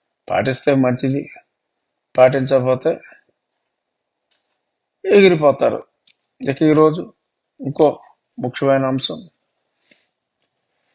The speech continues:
ఒకటవ తారీఖు వచ్చేటప్పటికి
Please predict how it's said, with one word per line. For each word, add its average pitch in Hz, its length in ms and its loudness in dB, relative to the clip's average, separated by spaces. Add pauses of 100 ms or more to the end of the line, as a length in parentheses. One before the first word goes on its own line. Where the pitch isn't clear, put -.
(760)
ఒకటవ 220 440 4
తారీఖు 202 720 4
వచ్చేటప్పటికి 196 880 2